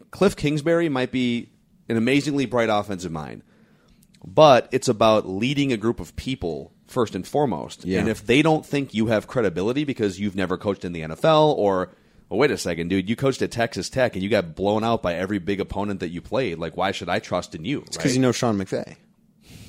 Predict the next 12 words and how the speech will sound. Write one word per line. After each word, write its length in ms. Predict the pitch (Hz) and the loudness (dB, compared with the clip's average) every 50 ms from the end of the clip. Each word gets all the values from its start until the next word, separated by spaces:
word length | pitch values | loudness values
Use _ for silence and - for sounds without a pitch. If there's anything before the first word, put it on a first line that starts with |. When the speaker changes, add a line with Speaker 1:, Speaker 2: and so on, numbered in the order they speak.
| - - - - - | -20 -20 -10 -4 -4
Speaker 2:
<laughs> 580 | 277 - - 320 - - - 254 - - 302 | -4 -2 -4 -6 -6 -4 -6 -6 -4 -4 0
Shout 260 | - - 165 175 196 | 6 8 10 10 12
out 160 | 208 196 190 185 | 10 10 8 8
to 80 | - 143 | 4 0
Cliff 260 | - 151 131 - - | 2 2 0 0 0
Kingsbury, 400 | - 143 135 120 107 107 98 92 | 0 0 0 2 2 2 2 2
though. 160 | 92 92 98 | 2 2 2
He 80 | 107 110 | 4 6
got 140 | 120 117 | 6 4
his 80 | 117 110 | 4 2
first 220 | - - 113 - - | 0 -2 -2 0 0
win. 220 | 107 104 98 87 | -2 -2 -2 -2